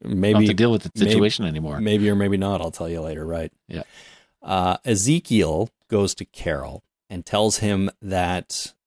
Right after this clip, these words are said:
Speaker 2: uh, and she tells him that she's going back to Alexandria with the others. And of course, he's staying at Hilltop, and he, he says he understands, but he won't ever stop loving her. And then she says that she'll never regret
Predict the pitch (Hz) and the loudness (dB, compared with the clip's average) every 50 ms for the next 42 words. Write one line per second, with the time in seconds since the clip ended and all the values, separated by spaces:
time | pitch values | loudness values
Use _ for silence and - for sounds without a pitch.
0 | _ _ _ _ 104 95 92 - 107 98 - - 165 175 165 - 147 113 107 95 | _ _ _ _ -4 -4 -2 -2 -2 -2 0 2 2 2 2 2 2 2 2 2
1 | 98 101 98 92 92 92 90 - - - 104 92 - - 101 98 95 90 87 85 | 0 -2 -2 0 -2 -2 -2 -4 -6 -6 -4 -4 -4 -4 -4 -2 -2 -2 -2 -2
2 | 82 - - - - 90 85 85 78 - - 87 87 85 82 85 85 82 82 82 | -4 -6 -10 -10 -6 -4 -4 -4 -4 -6 -6 -4 -4 -4 -4 -4 -4 -4 -4 -6
3 | 82 - _ - 78 67 80 82 78 85 85 85 80 - - - _ _ _ - | -8 -10 _ -12 -10 -8 -8 -8 -6 -6 -6 -6 -6 -8 -10 -12 _ _ _ -20
4 | - - - - _ _ _ _ _ - - - - 165 - - - - - 95 | -20 -20 -20 -20 _ _ _ _ _ -16 -14 -6 -6 -4 -4 -4 -4 -4 -2 -2
5 | - - - - 85 80 80 78 76 - - 87 80 78 - - - 82 80 78 | -2 -4 -4 -6 -6 -6 -6 -6 -8 -6 -4 -6 -6 -6 -8 -8 -8 -6 -6 -6
6 | - _ 85 82 82 87 90 90 85 - _ _ _ _ _ _ _ _ 104 - | -8 _ -10 -8 -6 -4 -4 -6 -6 -10 _ _ _ _ _ _ _ _ -6 0
7 | - 135 143 139 - 143 131 120 120 107 95 - - - 104 92 92 90 87 87 | 2 2 4 4 4 4 4 4 2 2 0 0 -2 -2 -2 -4 -2 -2 -2 -4
8 | 85 85 - - - - _ _ _ _ 95 - - 87 87 85 95 92 90 90 | -4 -4 -6 -6 -8 -10 _ _ _ _ -16 -12 -12 -10 -10 -6 -4 -4 -4 -4
9 | - 101 95 98 95 101 107 - - _ - 98 90 95 87 - - 95 80 76 | -4 -4 -2 0 0 0 0 -2 -4 _ -10 -8 -6 -4 -4 -4 -4 -4 -6 -4
10 | - 87 85 85 85 90 82 80 80 - 82 78 71 73 - _ _ _ - - | -4 -4 -4 -2 -2 -4 -6 -6 -8 -8 -10 -10 -10 -12 -16 _ _ _ -20 -20
11 | - - - - _ _ _ - 123 120 127 131 127 117 - - - 175 - - | -20 -20 -20 -20 _ _ _ -6 -4 -2 0 0 0 0 -2 -2 -2 -2 0 0
12 | - 120 113 - - 104 - - - - 110 101 95 98 98 98 113 113 107 107 | 0 0 -2 -2 -4 -8 -8 -6 -4 -2 0 0 0 0 0 0 0 0 2 2
13 | 110 98 87 - - 98 90 90 - - | 0 -2 -2 -4 -4 -4 -2 -2 -4 -8